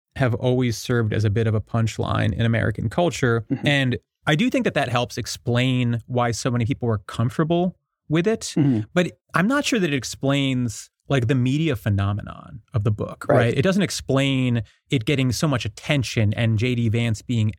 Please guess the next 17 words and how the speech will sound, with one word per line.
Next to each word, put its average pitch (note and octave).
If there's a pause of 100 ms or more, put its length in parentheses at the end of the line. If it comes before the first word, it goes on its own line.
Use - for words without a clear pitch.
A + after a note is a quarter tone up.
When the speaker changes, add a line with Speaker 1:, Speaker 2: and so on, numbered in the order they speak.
Speaker 1:
elevated A2
to -
the A#2+
degree A#2
he -
was. -
Speaker 2:
Mm-hmm. B2+ (180)
Speaker 1:
My G#3
best E3
educated C#3
guess G#2
at A2+
what A2+
happened G#2
here - (400)
was B2+
that B2